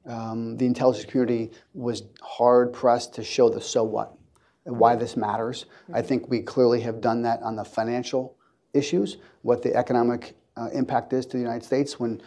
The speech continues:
you know, the Chinese spend, uh, eighty billion dollars a year in direct foreign investment in the U S. What's the impact of that? Mm-hmm. I believe just now, our administration now, due to the makeup, is more interested in that number and how that impacts,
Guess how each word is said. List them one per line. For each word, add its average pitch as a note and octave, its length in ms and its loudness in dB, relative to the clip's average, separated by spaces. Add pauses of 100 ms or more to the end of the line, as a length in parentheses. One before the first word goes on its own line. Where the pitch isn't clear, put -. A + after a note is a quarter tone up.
(220)
you B2+ 100 -2
know, A#2 60 2
the A2+ 80 2
Chinese A#2+ 520 0
spend, A#2 460 -4
uh, G#2+ 240 -8
eighty B2 300 2
billion A#2 340 -4
dollars A#2 340 -4
a A#2+ 40 -6
year A#2 140 -4
in B2+ 100 -2
direct A2 300 -6
foreign A#2 240 -4
investment A#2 420 -6
in - 20 -8
the A2+ 80 -8
U A2+ 140 0
S. C#3 240 -4 (240)
What's C#3 180 0
the B2+ 80 4
impact D3 320 0
of G#2 80 -6
that? G2 220 -8 (220)
Mm-hmm. F#3 160 -4
I A#2 120 4
believe A#2+ 520 0
just C3 220 -4
now, C3+ 280 6
our C3+ 140 4
administration B2+ 640 0
now, A#2 420 2 (280)
due D#3 80 12
to D#3+ 80 12
the D#3+ 80 10
makeup, D3 480 8 (140)
is C3 80 0
more D3 140 8
interested D3+ 280 4
in B2+ 140 0
that A2+ 200 -2
number B2 380 -2 (140)
and A#2 140 -8
how A2 160 0
that A#2 160 0
impacts, B2+ 540 -6